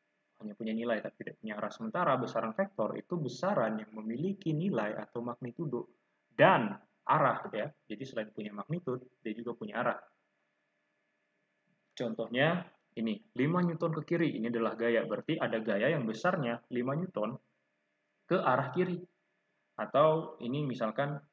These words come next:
minus enam meter per second. Artinya ada benda atau objek yang bergerak ke arah sumbu X minus Cartesian dengan kecepatan enam meter per second.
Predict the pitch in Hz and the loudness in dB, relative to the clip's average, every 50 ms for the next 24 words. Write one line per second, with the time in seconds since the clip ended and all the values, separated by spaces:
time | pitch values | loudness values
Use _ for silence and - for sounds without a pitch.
0 | _ _ _ _ - 117 110 117 139 151 - - 120 117 113 110 104 - 113 123 | _ _ _ _ -4 -2 -2 -2 -2 -4 -4 -4 -4 -2 -2 -2 -4 -4 -6 -8
1 | - - - - - - 117 - - - 104 101 - _ _ - - - _ 135 | -8 -10 -12 -10 -8 -6 -6 -6 -4 -6 -8 -8 -10 _ _ -20 -20 -12 _ -2
2 | 143 143 135 123 117 113 107 107 104 101 107 110 127 160 180 - - _ - 123 | 0 2 2 2 2 0 -2 -4 -2 0 2 2 2 2 0 -4 -12 _ -6 -6
3 | 117 - 139 135 123 117 117 110 - - 107 104 104 107 104 - 113 143 - - | -4 -4 -4 -4 -2 -2 -2 -2 -2 -6 -6 -6 -6 -6 -2 2 2 2 2 0
4 | - - _ _ _ _ _ _ - 165 156 135 123 135 147 147 - - 139 131 | -4 -14 _ _ _ _ _ _ -4 -2 -2 0 0 0 -2 -2 -4 -4 -4 -4
5 | 131 131 127 131 - - - 151 147 - - - 135 123 120 127 127 - - - | -4 -4 -6 -8 -10 -6 -4 -2 -2 -2 -4 -4 -4 -4 -4 -4 -6 -8 -10 -6
6 | - 120 113 - - 113 - - 123 120 113 101 - - _ _ _ _ _ _ | -4 -4 -4 -4 -6 -8 -6 -2 -2 -2 -2 -2 -6 -12 _ _ _ _ _ _
7 | _ _ _ _ _ - 113 110 107 107 - - _ - 113 - 120 117 110 107 | _ _ _ _ _ -14 -12 -12 -12 -12 -14 -10 _ -4 -4 -2 -2 -2 -2 -2
8 | 104 - - - - - - - 123 - 113 104 | -4 -6 -8 -10 -10 -10 -10 -10 -6 -4 -4 -4